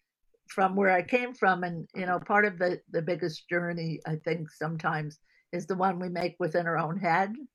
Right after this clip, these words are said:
you know, inside ourselves. You don't even have to go anywhere, you know, it's like who you start to become. And I, I moved from kind of dogmatic to, "Can't we just all get along?"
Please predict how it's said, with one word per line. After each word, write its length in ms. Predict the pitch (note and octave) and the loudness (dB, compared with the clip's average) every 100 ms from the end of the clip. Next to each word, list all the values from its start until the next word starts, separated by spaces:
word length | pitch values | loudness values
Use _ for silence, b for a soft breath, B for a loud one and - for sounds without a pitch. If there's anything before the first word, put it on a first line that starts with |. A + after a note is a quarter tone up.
| _ | _
you 100 | E3 | -6
know, 160 | D#3+ D#3 | -2 -2
inside 380 | E3 D#3 D#3 D#3 | -4 0 0 0
ourselves. 640 | D#3 - C#3+ D3+ G#3+ - b b _ | -4 -4 -2 -2 -4 -10 b b _
You 60 | F#3+ | 0
don't 200 | G3+ G#3 | 0 0
even 180 | G3 | 0
have 180 | F#3 F#3+ | 0 0
to 100 | - | 0
go 180 | E3 E3 F#3+ | 0 2 2
anywhere, 440 | G#3 A3 A3+ A3+ | 2 2 4 4
you 160 | A3 F#3 | 2 0
know, 260 | F3+ E3+ - b _ | -2 -4 -10 b _
it's 160 | F3 G#3 | -6 0
like 200 | G3 - | 0 0
who 180 | C4 G#3+ | 0 2
you 180 | G3 | 0
start 380 | G3 - F3+ E3+ | -4 0 0 0
to 80 | E3+ | -2
become. 560 | D#3 D#3 - D3+ - D#3 - _ _ _ _ | -4 -4 -2 -2 -2 -12 -16 _ _ _ _
And 180 | D#3+ D#3+ | -4 -2
I, 220 | D#3+ E3 | -2 -4
I 140 | - E3+ | -4 -4
moved 400 | E3+ F3+ F3+ E3 | 0 0 0 -2
from 400 | - E3+ E3 D#3+ | -2 0 -2 -6
kind 240 | E3+ F3+ | -4 -2
of 100 | F3 | -2
dogmatic 680 | F3 E3 E3 D#3+ D#3+ F3+ G3 - - | -2 -2 0 -2 0 -2 -4 -10 -8
to, 440 | F3 E3+ E3+ D#3+ - | -4 -2 -4 -8 -6
"Can't 180 | G3 - | -4 -4
we 100 | F3+ | -4
just 260 | F3+ - | -4 -4
all 180 | D#3+ D#3+ | -4 -2
get 180 | D#3+ D3+ | -2 -4
along?" 500 | D3 D3+ D3 - | -2 -2 -4 -8